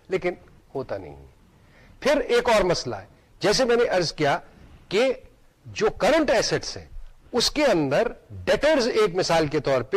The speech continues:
ایک ایسی چیز ہے جو کہ ریڈلی کنورٹ نہیں ہوتی کیش کے اندر۔ اب چونکہ وہ کیش میں ایک دم سے نہیں ہو سکتی، اس لیے کچھ حصے اس کرنٹ ایسٹس میں سے ہم وہ نکالتے ہیں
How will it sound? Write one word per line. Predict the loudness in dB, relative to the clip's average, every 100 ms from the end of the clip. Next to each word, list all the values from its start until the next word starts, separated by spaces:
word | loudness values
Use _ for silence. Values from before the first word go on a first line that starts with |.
| -2
ایک | -4 -2
ایسی | -2 -2
چیز | -6 -8 -6
ہے |
جو | -8 -2 -2 -2
کہ | -6 -6
ریڈلی | -4 -2 -2 -6 -12 -20 _
کنورٹ | -2 2 0 0
نہیں | -8 -12 -16
ہوتی | -20 -20 -20 _ _ _ _ _ _
کیش | 0 0
کے | -4 -14
اندر۔ | -14 -18 -20 _ _ _ _ _ _ _ _ _ _ _ -20 -20 -20 -4
اب | -4 0
چونکہ | 0 2
وہ | 2 2
کیش | 2 0 2
میں | 0
ایک | 2
دم | -2
سے | -2 -2
نہیں | 0 0
ہو | 0
سکتی، | -2 -8 -6 -8 -8 -16 -20 _
اس | -6 -2
لیے | 0 2 0 -4 -20 -6
کچھ | -4 -2 -2
حصے | -2 -2 -2 -4 _ _ _ _
اس | -2 -2
کرنٹ | 0 0 0 0
ایسٹس | -2 -2 -4
میں | -6
سے | -4 -2
ہم | -2 0
وہ | 0
نکالتے | 2 2 0 -2 -6
ہیں | -6